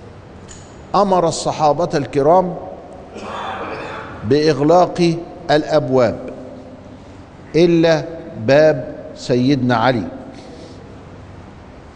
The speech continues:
كان الباب فوقه ما يسمى بالخوخة،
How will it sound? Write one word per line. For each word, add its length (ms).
كان 420
الباب 680
فوقه 640
ما 160
يسمى 560
بالخوخة، 720